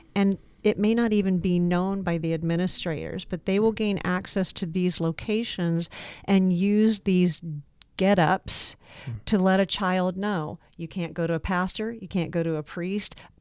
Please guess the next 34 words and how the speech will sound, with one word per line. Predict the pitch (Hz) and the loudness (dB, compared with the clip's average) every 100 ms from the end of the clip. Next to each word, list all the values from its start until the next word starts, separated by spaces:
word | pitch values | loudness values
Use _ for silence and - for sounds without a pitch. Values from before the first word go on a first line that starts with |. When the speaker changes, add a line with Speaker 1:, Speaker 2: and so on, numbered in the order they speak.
| - | -8
Speaker 1:
you | 180 | -4
can't | 156 196 - | 0 0 0
go | 165 | 0
to | 165 | 0
a | 160 | -2
police, | - 180 214 - | -4 -2 -2 -2
you | 180 | -2
can't | 170 156 165 | 0 0 0
go | 165 | -4
to | |
the | 165 | -4
feds, | 160 - 180 190 202 - - - - | -8 -6 -4 -2 -4 -6 -12 -20 -8
you're | 180 170 165 | -2 -2 -2
not | 160 - | -4 -4
safe | - 165 | -2 -2
in | 175 165 | -2 -2
this | 160 | -2
school, | - 214 226 | -4 -4 -4
you're | 226 165 | -4 -6
not | - - | -6 -2
safe | 170 170 | -2 0
in | 165 | 0
this | 165 - | -2 -4
church." | - 180 185 - - - - | -4 -2 -2 -6 -12 -18 -10
That's | - 175 - - | -6 -4 -4 -8
the | - 175 | -4 -2
idea. | 170 165 156 156 151 151 165 - - - | 0 -2 -2 -2 -2 -4 -10 -16 -8 0
There | 185 | 4
is | 180 170 180 | 4 4 2
nowhere | 185 185 185 175 170 | 2 2 0 0 0
for | 165 170 | -2 -2
you | 165 | -2
to | 165 | -2
run, | 160 180 196 202 | -2 -2 -2 -4